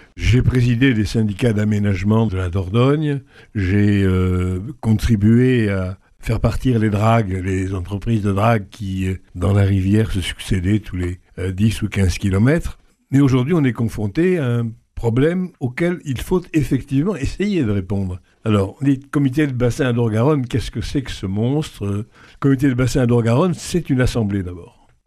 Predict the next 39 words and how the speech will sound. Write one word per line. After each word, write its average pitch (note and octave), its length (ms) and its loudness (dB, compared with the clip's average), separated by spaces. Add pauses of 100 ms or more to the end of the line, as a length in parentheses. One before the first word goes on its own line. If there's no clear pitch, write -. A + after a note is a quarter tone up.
(240)
Et A2 60 -6
c'est A2+ 220 0
une A2+ 140 4
assemblée B2 400 0
de C3+ 60 0
cent D#3+ 220 -2
trente-cinq A#2 560 -4
personnes. F3 600 -4 (280)
Euh, A2+ 260 -4
c'est E3+ 220 0
la D3 140 2
représentation C3 720 0
démocratique, A#2+ 680 -2
en F2+ 100 -8
réalité, G#2 720 -2 (240)
de A2+ 500 2
l'Action G#2+ 320 -2
pour G2 180 -2
l'eau. F#2+ 200 -8 (500)
Euh, G2+ 380 -10
c'est - 500 -2
une A2 160 0
assemblée A2 460 2
qui G2 160 -10
se - 140 -10
réunit F#2+ 280 -4
régulièrement, G#2+ 880 -4 (240)
qui B2+ 140 -6
siège B2+ 640 0 (200)
à D#3 80 -4
côté D#3 640 0
de G#2+ 140 -4
l'agence A#2+ 560 2
de G#2+ 100 2
l'eau. E3 180 4
Alors, C#3+ 180 4
l'agence C#3+ 360 2
de C3+ 80 4
l'eau, G3 240 2